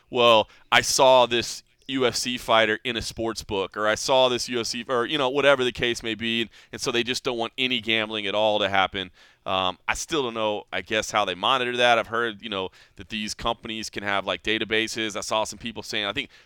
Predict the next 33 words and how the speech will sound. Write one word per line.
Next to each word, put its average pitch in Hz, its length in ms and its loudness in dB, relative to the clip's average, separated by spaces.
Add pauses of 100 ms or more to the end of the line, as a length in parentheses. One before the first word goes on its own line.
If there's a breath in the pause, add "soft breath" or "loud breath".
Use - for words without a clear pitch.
Chris - 240 -8
Wade 127 460 0
and 107 120 -8
Chris - 260 -10
Weidman 117 400 0
maybe 131 220 -6
both 123 320 -6
were 120 80 -12
chiming 123 400 -8
in 127 200 -6
one 123 160 -8
day 127 200 2
on 120 120 0
Twitter 127 320 -6
saying 117 260 -2
that, 104 100 -6
like, 104 200 -2 (260 soft breath)
they 110 140 -4
tried 113 320 -2
to 113 80 -6
register 113 420 -6
at 98 60 -6
DraftKings, 110 760 -4
and 120 140 -8
DraftKings 117 560 -2
absolutely 113 420 -2
wouldn't 120 220 -4
accept - 400 -6
their 120 100 -2
money 113 380 -6
because 117 260 -10
I 107 60 -4
guess 113 340 -6